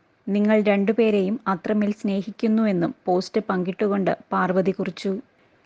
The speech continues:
യു കെയിൽ ചാർട്ടേഡ് അക്കൗണ്ടന്റായ നവനീതാണ് ചക്കിയുടെ വരൻ. കൂർഗിലെ ഒരു റിസോർട്ടിൽ വെച്ചായിരുന്നു ചക്കിയുടെയും നവനീതിൻ്റെയും വിവാഹ നിശ്ചയം നടത്തിയത്.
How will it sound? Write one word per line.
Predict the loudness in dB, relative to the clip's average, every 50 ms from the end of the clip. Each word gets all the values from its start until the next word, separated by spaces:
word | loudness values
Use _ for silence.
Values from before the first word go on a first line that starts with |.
| 0 4
യു | 4 4 4
കെയിൽ | 4 2 2 2 2 2 0 -2
ചാർട്ടേഡ് | -2 -2 0 0 -2 -2 -2 -2 0 0 0
അക്കൗണ്ടന്റായ | -2 -2 -2 -2 0 0 0 0 0 0 0 0
നവനീതാണ് | 0 0 -2 -2 -2 0 0 0 0 2 2 0 0 0 -4 -6 -8 -12 -6
ചക്കിയുടെ | -6 -6 -6 -4 -2 -2 0 4 2 2
വരൻ. | 2 2 0 0 -2 -4 -4 -8 _ _ _ _ _ _ _ _ _ -20 _ _ _ -6
കൂർഗിലെ | 0 0 2 2 4 2 2 2 2 0 -2 -6 _ -2
ഒരു | 0 4 4 4 4 4
റിസോർട്ടിൽ | 2 0 0 0 0 0 0 2 0 0
വെച്ചായിരുന്നു | 0 0 -2 0 0 0 0 0 0 -2 -4 -4 -6 _ -12
ചക്കിയുടെയും | -4 -2 -2 -2 -2 -2 2 2 4 4 2 2 2 2 0 0
നവനീതിൻ്റെയും | 0 -2 -2 -2 -2 -2 -2 -2 -2 -2 0 0 2 0 0 0 0
വിവാഹ | -2 -2 -2 -2 -2 -2 -2
നിശ്ചയം | -2 -4 -4 -4 -4 -4 -2 -2 -2
നടത്തിയത്. | -2 -4 -6 -6 -4 -2 -2 0 0 0